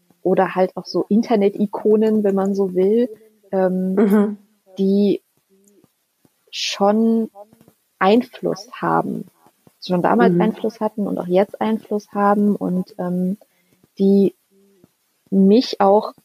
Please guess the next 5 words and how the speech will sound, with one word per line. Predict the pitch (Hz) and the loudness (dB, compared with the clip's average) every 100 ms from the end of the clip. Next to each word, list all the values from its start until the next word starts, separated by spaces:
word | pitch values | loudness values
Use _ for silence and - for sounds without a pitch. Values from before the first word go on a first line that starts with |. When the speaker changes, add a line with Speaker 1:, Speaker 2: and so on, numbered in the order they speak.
| - 196 220 | -20 -20 -8
Speaker 1:
dankenswerterweise | - 190 - 208 190 190 185 175 180 170 | -2 -2 -2 -4 -2 -2 -2 -2 -4 -4
gesehen | 175 175 294 247 | -2 0 0 0
haben | 175 165 165 180 226 - | -4 -4 -4 -4 -4 -2
durch | 170 175 - | -4 -4 -6
dieses, | 180 170 | -4 -4